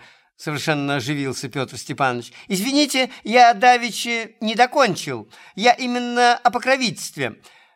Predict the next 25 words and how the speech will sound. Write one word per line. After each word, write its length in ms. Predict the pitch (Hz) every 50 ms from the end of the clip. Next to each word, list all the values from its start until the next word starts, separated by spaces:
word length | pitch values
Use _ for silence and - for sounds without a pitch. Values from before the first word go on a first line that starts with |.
| _ -
Можете 380 | 202 285 349 370 349 - 381
представить, 840 | 370 - 339 349 - - - - - 240 208 180 160 147 139 123 - _ _ _
что 160 | - - - 196
когда 200 | - - 233 220
уехал 460 | - 233 233 247 262 233 170 202 196
тогда 260 | 202 202 202 185 196
Николай 360 | 190 190 185 202 190 190 190
Всеволодович, 920 | 156 - - - - 311 339 294 247 202 156 139 131 123 110 95 - - _ _ _ _ _
я 360 | - 156 165 170 165 160 156 -
начинаю 540 | 170 160 160 - 180 175 180 175 170 165
с 60 | - -
того 200 | - 170 175 180
именно 300 | 175 170 170 170 170 165
места, 340 | 170 170 170 160 165 -
где 180 | 170 160 160 175
остановился, 680 | 175 160 - - 233 285 320 330 302 220 156 - - 123
Варвара 320 | 135 123 123 123 123 110
Петровна. 580 | 104 135 123 - 131 117 107 107 110 120 - - _ _ _ -
Этот 400 | 330 349 339 - 214 156 143 151
господин, 1000 | 151 180 277 277 - - - - 285 269 202 170 156 151 135 131 151 226 - _ _ _ _ _ _ _ _ _
вот 160 | - 440 415 392
этот 280 | 311 202 190 165 -
самый 320 | - - 277 240 214 214 214
господин 580 | 196 240 240 - - 285 277 233 247 240 226
Лебяткин, 920 | 220 226 269 285 233 214 247 190 135 - - - - 143 113 107 104 101